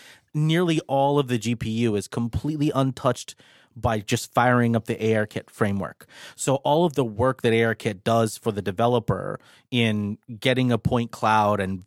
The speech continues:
and plane detection and tracking and updating that tracking and et cetera, et cetera, it's all C P U based. And the G P U is left completely alone because Apple knows that many of these developers will be building in Unity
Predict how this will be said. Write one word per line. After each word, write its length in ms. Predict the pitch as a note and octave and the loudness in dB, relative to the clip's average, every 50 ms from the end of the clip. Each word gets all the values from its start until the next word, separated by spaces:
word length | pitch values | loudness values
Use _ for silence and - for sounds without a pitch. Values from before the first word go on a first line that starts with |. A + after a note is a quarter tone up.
| _ | _
and 220 | - A2 G2+ G2 G2 | -8 -6 -6 -6 -6
plane 320 | - - C3+ B2+ B2 A#2+ | -6 -4 -4 -4 -2 -2
detection 840 | A2+ A2+ - - A#2+ A2 - - - A#2 A2 G#2+ G#2+ G#2 G2+ G2+ G#2+ | -4 -6 -4 -4 -4 -4 -4 -6 -6 -4 -4 -4 -4 -4 -6 -6 -8
and 300 | - G2+ G2 F#2 F#2 - | -8 -8 -8 -8 -10 -10
tracking 880 | - - - A#2+ A#2 A2+ - - A#2 A2 A2 G#2+ G#2+ G#2 G#2 G#2 G2 - - - - - - _ | -6 -2 0 0 0 0 -2 -4 -4 -2 -2 -2 -4 -4 -6 -8 -8 -10 -14 -20 -20 -20 -10 _
and 160 | - G#2+ G#2 - | -4 -4 -2 0
updating 480 | C3+ D3+ - - - C3+ B2 A#2 A#2+ A#2+ | 0 -2 0 0 0 0 0 0 0 0
that 160 | A2+ A2 - | -2 -2 -4
tracking 800 | - - A#2 G#2 G#2 - - A2 G#2 G2+ G2+ G2 G2 G2+ G2 F#2+ | -2 0 0 0 0 -2 -4 -6 -6 -6 -6 -8 -8 -8 -8 -10
and 220 | F2+ F2+ F#2+ G2+ - _ - | -10 -10 -12 -16 -10 _ -6
et 100 | B2 - | -2 0
cetera, 220 | C3 A#2+ - A2 | 0 0 0 -2
et 80 | G2 - | -4 0
cetera, 400 | - D3+ - - - F#2 E2+ F2+ - - - - - - | 0 -2 0 0 -2 -4 -4 -4 -6 -12 -20 -20 -12 -8
it's 160 | - A2+ - - | -8 -8 -4 0
all 200 | - D3+ D#3+ F#3 | 2 4 4 4
C 240 | - - - D3 C#3 | 4 2 2 0 0
P 140 | C3 - A2+ | 2 0 0
U 160 | G#2+ G#2 G#2 | 0 0 0
based. 480 | F2+ - B1 C2 - - - - - - _ _ _ - - - - | 0 -2 -6 -8 -10 -14 -16 -18 -20 -20 _ _ _ -20 -14 -6 -2
And 100 | C3+ C3 | 0 0
the 60 | B2 | 0
G 220 | A2 G2+ B2+ F3 D#3 | 0 0 0 0 0
P 160 | - - D3+ | -2 -2 0
U 120 | C#3+ C#3 | 0 0
is 120 | B2+ A2 A2+ | 0 0 -2
left 260 | A#2+ A2 G#2+ - - | -2 -2 -2 -4 -8
completely 600 | - A#2 A2+ - - - G3+ A#3 G#3+ E3 F3 D#3 | -8 -8 -8 -8 -6 -4 -2 -2 0 0 0 2
alone 520 | C#3+ C3+ C3 C#3 C3+ B2+ A2+ G2+ G2+ G#2 | 2 2 2 4 4 4 4 2 0 0
because 420 | G#2+ A2+ - - - C3 B2 A#2+ A2+ - | -2 -4 -6 -2 0 0 0 0 0 0
Apple 260 | B2 A#2+ - - A2 | 0 0 0 0 0
knows 440 | A2 B2+ E3 F#3 D#3 C3+ B2+ A2+ - | 0 0 2 2 2 2 2 0 -2
that 180 | - A2+ - | -4 -6 -4
many 440 | - A2+ A2+ A2+ A#2+ A#2+ B2+ B2+ C3 | -4 -2 -2 0 2 2 2 2 2
of 60 | B2+ | 0
these 140 | A2 A#2+ G#2+ | 0 -2 -4
developers 480 | - - G#2+ G#2+ G#2 G2+ - - G2+ - | -4 -2 0 0 0 0 -2 -6 -4 -2
will 120 | A2 G#2 | -2 -2
be 100 | G2+ G2 | -2 -4
building 380 | F#2+ - G#2 G2+ F#2 G2 F#2+ F#2+ | -4 -4 -4 -4 -4 -4 -6 -6
in 120 | F#2 G2 | -4 -2
Unity 460 | C3+ E3 E3 D#3 C#3 C#3+ C3+ B2+ A2+ | 0 2 2 2 2 0 0 -2 -2